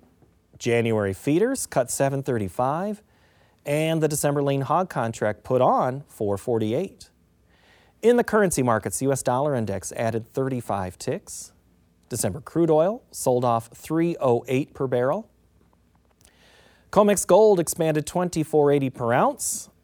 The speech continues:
and the Goldman Sachs Commodity Index fell almost eight points to settle at five ninety-two eighty. Joining us now, double analysis today, Sean O'Leary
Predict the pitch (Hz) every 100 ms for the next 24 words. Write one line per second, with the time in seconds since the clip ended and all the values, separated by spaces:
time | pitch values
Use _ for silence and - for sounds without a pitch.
0 | _ - 143 156 156 147 151 147 143 147
1 | 147 - 135 127 131 131 123 131 135 131
2 | - - 131 131 120 110 120 110 - 139
3 | 202 - 147 - 131 151 196 _ - -
4 | - 107 113 127 143 127 127 135 - 156
5 | 143 208 98 - _ _ _ _ _ _
6 | _ _ _ _ _ - 160 190 190 170
7 | 180 220 240 127 98 _ _ _ _ -
8 | 262 226 180 151 151 135 120 123 95 -
9 | - 127 123 101 82 - - - 156 156
10 | 147 147 190 269 311